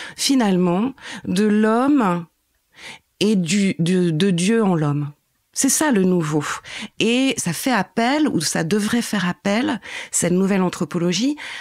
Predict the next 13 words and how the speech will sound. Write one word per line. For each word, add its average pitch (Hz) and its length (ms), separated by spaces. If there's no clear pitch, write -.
à 170 140
une 180 400
haute 311 240
responsabilité 180 880
de 160 100
l'homme 226 360
et 226 160
également, 202 640
ce - 220
qu'on 160 260
dit 160 180
Berdiaïev, 165 640
une, 247 420